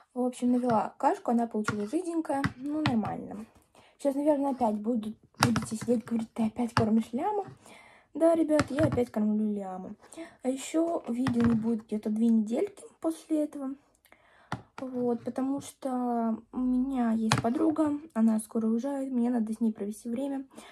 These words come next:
А еще я занялась очень важным проектом, плюс практика в школе.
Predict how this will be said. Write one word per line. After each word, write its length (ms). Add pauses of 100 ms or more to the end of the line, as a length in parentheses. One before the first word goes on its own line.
(300)
А 80
еще 200 (100)
я 120
занялась 400
очень 200
важным 280
проектом, 460
плюс 280
практика 560
в 100
школе. 560